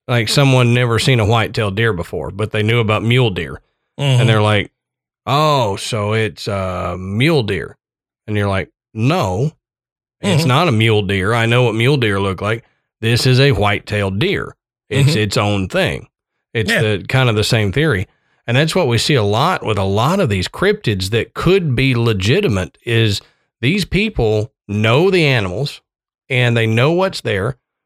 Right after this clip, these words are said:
Speaker 1: Plus all of the explanations that they try to give for, "Oh, you're misidentifying a ringtail lemur. You're misidentifying a sifaka." Well, you're being a sifaka because I'm not.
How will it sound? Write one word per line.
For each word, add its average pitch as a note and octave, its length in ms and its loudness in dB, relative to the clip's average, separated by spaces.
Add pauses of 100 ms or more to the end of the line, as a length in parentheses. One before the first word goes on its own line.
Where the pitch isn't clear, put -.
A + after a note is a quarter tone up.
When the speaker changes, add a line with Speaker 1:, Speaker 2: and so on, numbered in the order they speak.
(160)
Speaker 1:
Plus F3+ 540 0 (320)
all F3+ 240 2
of D#3+ 80 0
the C#3 120 0
explanations C#3+ 1200 0 (360)
that C3+ 260 0
they B2+ 140 -2
try C#3 240 0
to C3 100 0
give C#3 320 0
for, B2+ 180 -6
"Oh, D3 380 0 (360)
you're D#3+ 240 2
misidentifying B2+ 1300 0
a A#2+ 80 0
ringtail A2+ 560 2
lemur. E2 260 -4
You're B2+ 300 0
misidentifying B2 920 2
a A2+ 60 0
sifaka." A#2 600 -2 (680)
Well, B2+ 480 0 (500)
you're D3+ 260 2
being C#3 280 2
a A#2 40 2
sifaka A#2+ 640 0
because B2 380 0
I'm B2 300 0
not. A#2 280 -2